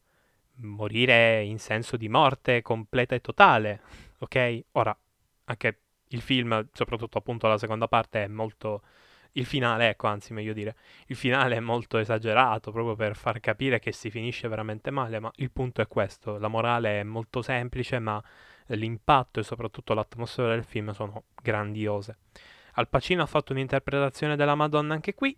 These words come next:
decisamente, decisamente, il film è semplicemente divino, lui come attore vale tutto, solamente il prezzo del biglietto.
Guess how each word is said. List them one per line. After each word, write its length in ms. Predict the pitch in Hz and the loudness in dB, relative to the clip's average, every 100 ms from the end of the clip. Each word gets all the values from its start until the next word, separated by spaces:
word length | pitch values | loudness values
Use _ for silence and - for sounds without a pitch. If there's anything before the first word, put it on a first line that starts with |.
| _ | _
decisamente, 1300 | 127 123 120 - 107 107 110 104 104 107 - 180 | 0 0 0 -4 -6 -4 -4 -2 -2 -4 0 0
decisamente, 840 | 147 113 - 113 110 117 120 120 131 | 0 -6 -6 -6 -4 -2 -2 -6 -10
il 60 | 123 | -10
film 360 | - 113 113 - - _ _ _ _ | -6 -4 -4 -6 -10 _ _ _ _
è 260 | 123 110 | -8 -6
semplicemente 880 | 104 - 113 110 - 110 113 113 110 | -6 -6 -6 -6 -4 -4 -4 -4 -6
divino, 840 | 110 123 120 120 117 113 123 139 139 | -6 -8 -6 -4 -4 0 2 2 0
lui 380 | 123 120 120 110 | 0 0 0 0
come 240 | 123 120 | 0 0
attore 580 | 110 - 135 120 113 104 | -2 0 2 2 2 2
vale 300 | 110 117 117 | 4 4 2
tutto, 420 | - 127 - 151 | -4 -8 -4 -4
solamente 440 | - 117 135 160 - | -2 -2 -2 -4 -6
il 60 | |
prezzo 280 | - 135 120 | -8 -8 -6
del 80 | 113 | -6
biglietto. 580 | 117 131 101 - - | -6 -6 -8 -8 -10